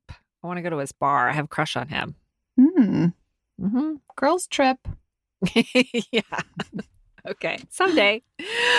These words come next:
Speaker 1: Okay. Well, Lake Wylie is beautiful, green, you know, gorgeous, that, like, classic East Coast style homes. And Steve and Lana,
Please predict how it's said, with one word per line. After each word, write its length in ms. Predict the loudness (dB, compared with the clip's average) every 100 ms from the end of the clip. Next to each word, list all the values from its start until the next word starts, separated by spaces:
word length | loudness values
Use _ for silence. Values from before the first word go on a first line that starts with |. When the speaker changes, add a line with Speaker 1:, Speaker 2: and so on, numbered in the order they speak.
| 2 2
Speaker 1:
Okay. 420 | 0 2 -2 -2 -10 -20 -20 -10
Well, 1300 | -2 4 6 8 8 8 6 4 0 0 -2 -2 -4 -2
Lake 220 | -2 0
Wylie 640 | 0 2 -2 -2 -2 -2 0
is 340 | 0 0 -6 -14 _ _ _ _
beautiful, 840 | -6 -4 -2 -4 2 4 4 2 -2 _ _
green, 760 | -4 0 0 0 0 -2 -4 -6
you 120 | -6
know, 300 | -4 -2 -4 0
gorgeous, 880 | 2 2 2 2 2 2 0 -2 -4
that, 160 | -4 -4 -8
like, 120 | -18 -4
classic 560 | 0 0 -2 -4 -6 -6
East 260 | -8 -6
Coast 260 | -6 -6 -4
style 520 | 0 2 2 2 0
homes. 580 | -2 -2 -2 -4 -8 -10 -6
And 340 | -4 -4 -6 -10 -18 -20 -18
Steve 640 | -16 -16 -6 -2 0 -2 -2 -2
and 460 | 0 0 -2 -2
Lana, 680 | -2 -2 0 0 0 0 -4